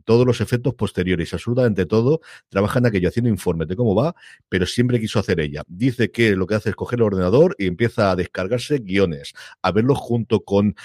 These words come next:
la serie, lo más que le gustaba en ese momento, que era Anatomía de Grey y Buffy, a comparar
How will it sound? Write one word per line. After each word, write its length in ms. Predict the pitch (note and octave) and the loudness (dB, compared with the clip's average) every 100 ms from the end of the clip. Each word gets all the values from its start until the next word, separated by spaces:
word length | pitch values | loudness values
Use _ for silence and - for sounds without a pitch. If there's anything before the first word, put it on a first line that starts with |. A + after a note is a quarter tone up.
| - | -10
la 200 | F#2 F#2 | 0 0
serie, 420 | F2+ - G#2 E2 | 0 0 0 0
lo 180 | D2+ F2 | 0 -2
más 340 | F2 G2 A#2 - | 0 0 0 0
que 80 | |
le 60 | A#2+ | 0
gustaba 220 | G#2+ A2 | 0 0
en 60 | G#2 | 0
ese 140 | - | 0
momento, 340 | G2 B2 C3+ B2 | -2 0 0 0
que 120 | A2 | 2
era 160 | B2+ - | 0 0
Anatomía 440 | F2+ F2 F#2 A2+ | -2 -2 0 2
de 120 | G#2+ | 2
Grey 240 | G2+ G2 G2 | 2 0 -2
y 100 | F#2 | -4
Buffy, 500 | F2+ B2+ - D3 - | -2 -2 0 -2 -2
a 100 | F#2+ | -8
comparar 500 | - F#2 F#2 F#2+ E2+ | -8 -6 -2 0 0